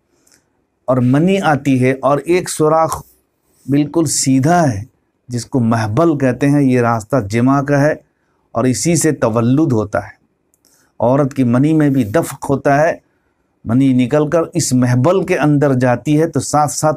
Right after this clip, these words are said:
मर्द की मनी भी जाती है। तो मर्द की मनी में जुर्सूम होते हैं, एक कतरा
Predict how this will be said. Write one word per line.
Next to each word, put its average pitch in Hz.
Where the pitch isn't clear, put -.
मर्द 147
की 147
मनी 135
भी 123
जाती 113
है। 156
तो -
मर्द 135
की 143
मनी 139
में 143
जुर्सूम 135
होते 147
हैं, 110
एक 156
कतरा 127